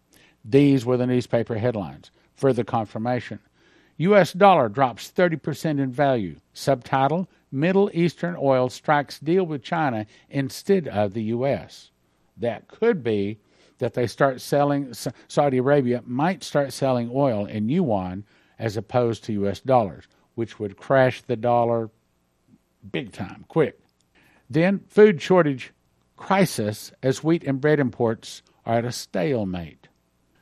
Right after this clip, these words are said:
So then the angel appears in front of him again with a fifty dollar bill, which now he tears in half. And people started handing him more newspaper headlines. And the headlines read,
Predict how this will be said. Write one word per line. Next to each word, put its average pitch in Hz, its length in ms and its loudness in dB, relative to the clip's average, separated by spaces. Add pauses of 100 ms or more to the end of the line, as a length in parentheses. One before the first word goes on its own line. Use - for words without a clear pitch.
(300)
So 151 300 -2
then 160 640 4 (320)
the 135 140 2
angel 147 260 2
appears 131 380 0
in 110 60 -6
front 120 200 2
of 110 80 -2
him 110 60 -2
again 101 420 -2
with 104 180 -2
a 107 80 0
fifty 151 300 2
dollar 107 240 2
bill, 90 440 -4
which 113 280 -4
now 147 220 -2
he 147 160 0
tears 123 520 2 (280)
in 127 180 -4
half. 131 460 -2 (840)
And 127 140 -2
people 143 300 0
started 131 400 4
handing 135 360 0
him 127 280 -2 (160)
more 110 180 0
newspaper 131 580 0
headlines. 92 640 -4 (560)
And 131 140 -2
the 127 40 2
headlines 135 520 4
read, 120 280 2